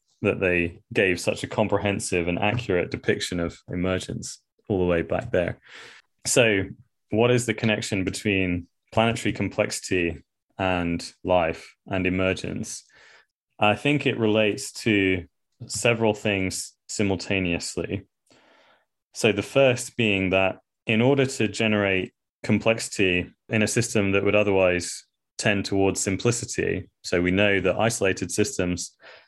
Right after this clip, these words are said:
tend towards simplicity, equilibrium, that's the second law of thermodynamics. And so as a prerequisite for any system to become complex or to increase in complexity, it definitely has to be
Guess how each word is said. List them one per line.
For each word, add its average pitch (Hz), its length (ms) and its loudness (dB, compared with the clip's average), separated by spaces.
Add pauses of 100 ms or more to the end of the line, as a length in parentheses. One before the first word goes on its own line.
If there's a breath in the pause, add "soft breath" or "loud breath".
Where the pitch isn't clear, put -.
(200 loud breath)
tend 95 240 0
towards 92 540 0
simplicity, 95 800 0
equilibrium, 90 800 0
that's - 180 -6
the - 80 -8
second 95 300 -2
law 90 120 2
of 85 100 -2
thermodynamics. 90 800 -2 (600 soft breath)
And 101 200 2
so 95 400 2 (440)
as 104 100 2
a 107 40 0
prerequisite 110 920 2
for 104 160 0
any 113 200 2
system 87 680 0 (260)
to 82 220 -2 (220)
become 92 580 0
complex 104 580 2
or 92 140 2
to - 120 -6
increase 123 400 2
in 90 100 -4
complexity, 85 760 -2 (440 loud breath)
it - 140 -2
definitely 113 320 2
has 107 180 0
to - 120 -4
be 90 380 0